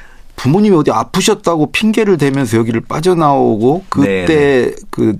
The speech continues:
Speaker 1: 느꼈던
Speaker 2: 네,
Speaker 1: 어떤
Speaker 2: 네.
Speaker 1: 죄책감 같은 거를 시로 쓰신 게 지금 세상의 끝에서 아닙니까?
Speaker 2: 네, 네. 그때 일했던 조직이
Speaker 1: 네.
Speaker 2: 마땅한 사무실이 없어서
Speaker 1: 네.
Speaker 2: 이곳저곳을 전전해야 했습니다.
Speaker 1: 음.
Speaker 2: 그래서 뭐 시장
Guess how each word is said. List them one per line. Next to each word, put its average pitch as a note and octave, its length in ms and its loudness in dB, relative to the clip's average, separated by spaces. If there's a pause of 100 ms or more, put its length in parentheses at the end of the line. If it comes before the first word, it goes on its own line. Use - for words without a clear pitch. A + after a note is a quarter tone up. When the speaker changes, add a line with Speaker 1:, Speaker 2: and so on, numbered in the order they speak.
Speaker 1:
느꼈던 B2 640 -2 (320)
Speaker 2:
네, F2+ 160 -4
Speaker 1:
어떤 A#2 100 2
Speaker 2:
네. - 80 -4
Speaker 1:
죄책감 B2+ 460 -2
같은 G#2+ 400 -4
거를 F#2+ 240 0
시로 E3 260 0
쓰신 D3 400 -2
게 E3 220 2
지금 B2+ 160 0
세상의 F3+ 420 0
끝에서 D#3 640 -2
아닙니까? G2 580 -4 (120)
Speaker 2:
네, G2 340 -4
네. F2+ 160 -6 (440)
그때 B2 640 -4
일했던 G#2+ 500 -2
조직이 G2+ 600 -6 (160)
Speaker 1:
네. G#2+ 140 0
Speaker 2:
마땅한 A2+ 960 -4
사무실이 D#3+ 520 -6
없어서 E2+ 560 -8
Speaker 1:
네. F2+ 260 -2 (300)
Speaker 2:
이곳저곳을 F#2+ 1040 -6
전전해야 G2+ 760 -4
했습니다. F2+ 680 -10
Speaker 1:
음. A2 120 0
Speaker 2:
그래서 E2+ 180 -2
뭐 D2+ 160 -12 (220)
시장 E3+ 520 -8